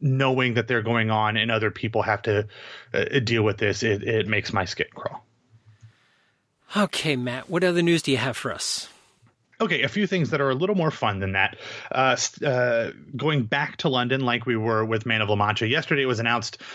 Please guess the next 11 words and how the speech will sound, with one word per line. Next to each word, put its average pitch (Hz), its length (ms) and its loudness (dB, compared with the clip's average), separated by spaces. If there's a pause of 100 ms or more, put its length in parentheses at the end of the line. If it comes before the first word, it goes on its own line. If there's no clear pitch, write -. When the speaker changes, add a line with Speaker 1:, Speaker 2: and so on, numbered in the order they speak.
(140)
Speaker 1:
that 135 120 0
the - 160 -2
M 160 160 2
C 160 220 0
U's 135 340 0
trickster - 640 -2
god 127 360 0
Loki 127 520 -2
himself, 123 560 0
Tom 165 280 0
Hiddleston, 113 600 -2